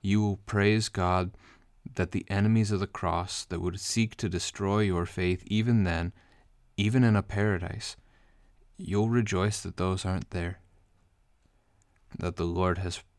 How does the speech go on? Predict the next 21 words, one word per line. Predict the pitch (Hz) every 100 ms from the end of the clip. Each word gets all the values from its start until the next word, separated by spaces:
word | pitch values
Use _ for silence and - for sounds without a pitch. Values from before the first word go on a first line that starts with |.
| _ _
protected | - 98 98 92 - 95
you, | 90
that | 90 90
he | 92
has | 87 85 - _ _ _ _ _ _ _ _ _ _
held | 101 107 107
you | 92
safely | - 104 117 123 95 87 - _ _ _ _
against | - 92 95 -
the | 87
devil | 92 90 98 95
and | 92
the | 90
attack | 87 101 95 92 -
of | 85
those | 87 90 90 -
who | 90
would | 87
seek | - 95 98
to | 104
destroy. | 98 - 82 101 110